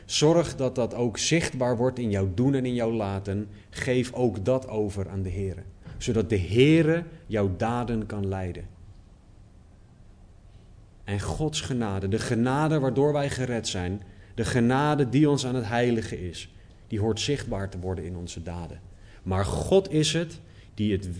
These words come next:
die in u werkt, zowel het willen als het werken. Dus we mogen dat vragen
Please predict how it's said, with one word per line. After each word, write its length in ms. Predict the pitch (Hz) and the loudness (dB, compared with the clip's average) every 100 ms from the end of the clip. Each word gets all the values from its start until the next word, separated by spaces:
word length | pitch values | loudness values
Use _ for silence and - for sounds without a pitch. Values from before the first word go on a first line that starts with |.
| - - - - | -12 -18 -20 -14
die 240 | 98 113 | -4 -4
in 220 | - 160 | 2 4
u 120 | 175 165 | 4 4
werkt, 360 | 139 120 127 | 4 2 -2
zowel 300 | - 113 107 | -4 -2 0
het 220 | 98 87 | 0 -2
willen 380 | 87 131 139 135 | 0 2 4 0
als 260 | - 113 110 | 0 -2 -2
het 140 | 101 | -4
werken. 360 | 98 107 95 85 | -2 -4 -4 -6
Dus 140 | 95 | -6
we 80 | 104 | -4
mogen 380 | 107 113 101 113 | -2 -2 -2 -8
dat 140 | 110 | -8
vragen 580 | - 117 104 92 - 92 | -10 -6 -4 -4 -8 -12